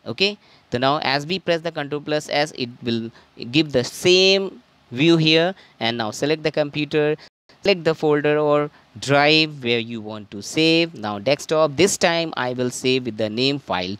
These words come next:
two. Okay, as a file two because we can recognize the second file, it is saved here, and click on the save button. So this way student, we save here two file, means file one and file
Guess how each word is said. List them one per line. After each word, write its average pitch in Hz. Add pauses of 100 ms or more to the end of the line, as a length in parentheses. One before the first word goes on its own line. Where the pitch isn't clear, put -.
(120)
two. 143 (760)
Okay, 202 (460)
as 120
a 160
file 113
two 220 (120)
because 123
we 117
can 113
recognize 135 (260)
the 113
second 131
file, 120
it 113
is 110
saved 143
here, 165 (360)
and 127
click 160
on 131
the 147
save 131 (100)
button. 95 (340)
So 135
this 190
way 175
student, 170 (240)
we 127
save 113
here 131 (300)
two 190 (160)
file, 87 (320)
means 151
file 101
one 175
and 101
file 135